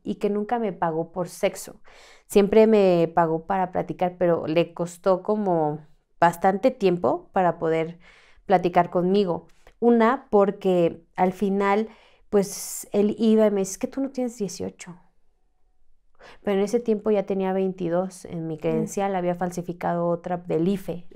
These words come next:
Speaker 1: pero original del ife, del ife. Y me tuve que apre-, aprender una credencial completa para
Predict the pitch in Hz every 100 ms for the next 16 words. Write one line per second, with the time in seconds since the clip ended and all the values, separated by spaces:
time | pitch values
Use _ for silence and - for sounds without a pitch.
0 | - 185 170 160 165 180 180 196 233 311
1 | 311 233 214 - 139 - - - - _
2 | - 170 170 208 208 160 - _ - -
3 | - _ _ - 160 175 214 214 208 185
4 | 175 - 175 180 175 180 180 190 190 180
5 | 170 156 151 151 _ _ _ _ _ -
6 | _ - 196 180 180 175 - 196 180 185
7 | 202 185 196 185 185 208 - 170 160 156
8 | 147 151 151 -